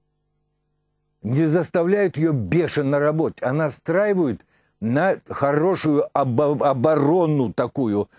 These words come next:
от, э, той болезни, которая у вас р-, развивается. Вот что, в чём дело. Поэтому я очень советую вот после,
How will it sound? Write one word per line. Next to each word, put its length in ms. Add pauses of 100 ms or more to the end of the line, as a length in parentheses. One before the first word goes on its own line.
(160)
от, 320
э, 320
той 160
болезни, 460
которая 280
у 40
вас 260
р-, 340
развивается. 640 (280)
Вот 280
что, 340
в 80
чём 240
дело. 340 (520)
Поэтому 280
я 180
очень 240
советую 600
вот 220
после, 480